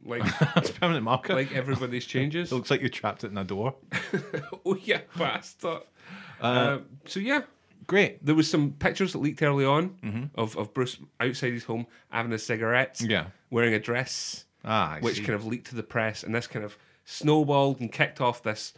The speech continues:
Speaker 1: major announcement from
Speaker 2: Mm-hmm.
Speaker 1: a extremely high profile, especially in America, maybe not so here,
Speaker 2: Mm-hmm.
Speaker 1: but, you know, former Olympian, father of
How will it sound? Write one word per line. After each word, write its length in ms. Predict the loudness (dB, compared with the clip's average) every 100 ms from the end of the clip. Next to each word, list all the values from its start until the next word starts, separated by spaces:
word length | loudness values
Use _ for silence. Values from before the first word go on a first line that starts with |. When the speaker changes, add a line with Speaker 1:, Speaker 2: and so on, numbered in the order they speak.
| -14 -4
Speaker 1:
major 460 | 2 2 2 0
announcement 480 | 2 0 -2 -4 -4
from 80 | -2 -2
Speaker 2:
Mm-hmm. 160 | -2 -8 _
Speaker 1:
a 40 | -8
extremely 540 | -8 0 2 4 0
high 260 | 0 -4 -4
profile, 420 | -6 -8 -8 -10 -12 _
especially 380 | -8 -6 -4 -2
in 60 |
America, 340 | 0 2 0 -4
maybe 160 | -2 2
not 140 | 2 2
so 100 | 0
here, 220 | 2 2 0 -2
Speaker 2:
Mm-hmm. 220 | 0 0 -6 _ _ -8
Speaker 1:
but, 200 | -6 -4
you 80 | -2
know, 220 | 0 -2 -8
former 340 | 0 4 6 6
Olympian, 560 | 4 4 4 4 4 -2 _
father 480 | -14 -2 2 2 2
of 120 | 0